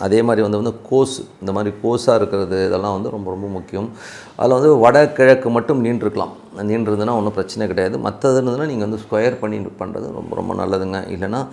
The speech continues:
அது தேவையில்லாத மன உளைச்சலையும் ஒரு டென்ஷனையும் கொடுக்குங்கிறது வந்து எந்தவித சந்தேகமும் இல்லை. அதனால வாஸ்துங்கிற சயின்ஸ் வந்து ரொம்ப, ரொம்ப, ரொம்ப பர்ஃபெக்ட்டா இருக்கும். இது வந்து ரொம்ப சிம்பிளா பார்க்கணும்னா வடகிழக்கு, தென், ஆ, தென்கிழக்கு, அதாவது வடகிழக்கை வந்து நம்ம ஈசான்யம் சொல்லுவோம்,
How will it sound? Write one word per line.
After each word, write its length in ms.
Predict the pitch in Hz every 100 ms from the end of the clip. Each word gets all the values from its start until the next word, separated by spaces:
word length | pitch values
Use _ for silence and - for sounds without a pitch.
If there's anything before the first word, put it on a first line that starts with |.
| - - -
அது 200 | 90 87
தேவையில்லாத 640 | - 101 104 101 98 101 98
மன 380 | 92 92 98 95
உளைச்சலையும் 500 | 90 - 85 120 - -
ஒரு 280 | 92 82 -
டென்ஷனையும் 440 | 92 95 98 95 95
கொடுக்குங்கிறது 460 | 90 90 90 90
வந்து 100 | 107
எந்தவித 600 | 87 78 98 113 139 123
சந்தேகமும் 420 | 110 101 101 107 98
இல்லை. 140 | 90 - -
அதனால 200 | 87 95
வாஸ்துங்கிற 640 | 98 92 107 - 117 104 95 -
சயின்ஸ் 280 | 95 92 -
வந்து 100 | 107
ரொம்ப, 180 | 90 90
ரொம்ப, 220 | 92 92
ரொம்ப 240 | 95 107 -
பர்ஃபெக்ட்டா 440 | 92 90 98 90
இருக்கும். 200 | 92 110 - - - -
இது 120 | 127
வந்து 160 | 139 160
ரொம்ப 220 | 135 147 147
சிம்பிளா 340 | 151 156 170 170 139
பார்க்கணும்னா 480 | 131 127 127 160 - - 92
வடகிழக்கு, 840 | 107 123 120 120 113 - - - - - -
தென், 280 | 113 123 131 - - 98
ஆ, 500 | 101 101 101 98 98
தென்கிழக்கு, 600 | 95 107 107 101 87 -
அதாவது 300 | - 92 117
வடகிழக்கை 560 | 107 113 120 117 113 104
வந்து 160 | 107
நம்ம 140 | 127 104
ஈசான்யம் 440 | 104 104 110 104
சொல்லுவோம், 280 | 101 98 147